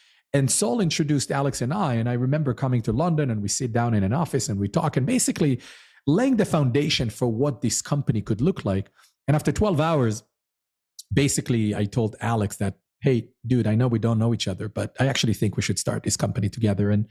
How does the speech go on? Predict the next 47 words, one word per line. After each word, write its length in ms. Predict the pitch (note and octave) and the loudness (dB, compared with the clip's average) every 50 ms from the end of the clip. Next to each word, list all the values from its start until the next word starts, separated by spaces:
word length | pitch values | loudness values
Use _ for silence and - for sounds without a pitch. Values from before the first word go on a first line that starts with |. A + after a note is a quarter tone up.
| - - - - | -8 -20 -8 -2
you 60 | - D3 | 0 0
know, 80 | D3+ | 2
I'll 80 | D#3 D#3 | 2 2
move 180 | D#3 D#3 D3 | 2 2 2
from 160 | - D#3 C#3 D3 | 2 0 0 2
Israel 300 | D#3+ B2+ B2 G#2+ G2 F#2+ | 2 2 0 0 -2 -2
to, 280 | - A#2 A2+ B2 C3 - | -2 -4 -4 -4 -6 -6
to 140 | - - A#2+ | -2 -2 -2
London. 420 | A#2 A#2 A2+ A#2 A2+ A2+ G#2+ F#2+ F#2+ | 0 0 0 2 2 2 2 2 2
What 100 | A2+ A2+ | 2 2
do 60 | A2 | 0
you 40 | F#2+ | 0
say?" 240 | - - F#2+ F2+ - - - - - - - - | -2 -4 -4 -4 -6 -14 -20 -20 -20 -10 -4 0
And 100 | D3+ D#3 | 2 2
then 100 | F3+ F3+ | 4 4
we 100 | E3 D3+ | 4 2
agreed 260 | C3 A#2 C#3 E3 D3+ | 2 2 0 0 2
basically 440 | B2 B2 A#2+ A2 - A#2 - A2+ G2+ | 2 0 0 0 -2 -2 -2 -2 -2
to 100 | - - | -2 -4
connect 440 | - - - A#2+ A2 A#2 A#2 - - | -6 -4 -2 0 0 0 0 0 -2
after 200 | A#2 A2 - A#2+ | -4 -4 -4 -6
a 40 | A#2 | -6
couple 260 | - C#3 - - C3+ | -6 -4 -2 -2 -2
of 100 | A2+ G#2 | -2 0
days 260 | A2 G#2+ G#2+ G#2 - | 0 0 0 -2 -2
for 160 | - - G2+ F#2 | -4 -4 -4 -2
a 40 | |
Skype. 440 | - - - - - B2+ G#2+ G2 - - - - - - _ - | -2 -2 -2 -2 0 0 0 -2 -4 -8 -20 -20 -20 -20 _ -4
I 80 | - A2+ | -2 0
went 220 | A#2 A#2+ A#2 G#2+ | 2 2 2 2
back 200 | A2+ A2 G#2 - | 2 0 0 0
to 80 | - A2+ | 0 0
Israel 400 | A#2 B2+ A2 A2+ A2+ G2 F#2 G2 - _ _ _ _ _ - | 0 0 0 0 0 -2 -2 -4 -8 _ _ _ _ _ -2
and 100 | B2 B2 | 0 0
we 80 | B2 B2+ | 2 2
decided 460 | A#2+ A#2+ - - D3 D3+ D3 C#3+ - | 2 0 0 0 0 0 -2 -2 -2
to 60 | - | -2
go 180 | A2 A#2 C3+ E3+ | 0 0 0 0
for 220 | - - B2+ G2+ | 0 -2 -4 -4
it. 160 | F#2 - - | -6 -6 -10
So 120 | - - - | -10 -6 -4
I 80 | A#2+ | -4
called 320 | B2 - F3 F3 D#3+ C#3+ - | -2 2 2 2 2 2 0
Sol 280 | - - E3+ D#3+ C#3+ | 0 0 0 2 2
and 100 | A#2+ G#2+ | 0 0
said, 300 | - - C3 A#2+ A#2 B2 - | 0 0 0 0 -2 -4 -6
"Sol, 480 | - - - D3 C3 B2 A2 - - | -6 -2 0 0 0 0 -2 -6 -8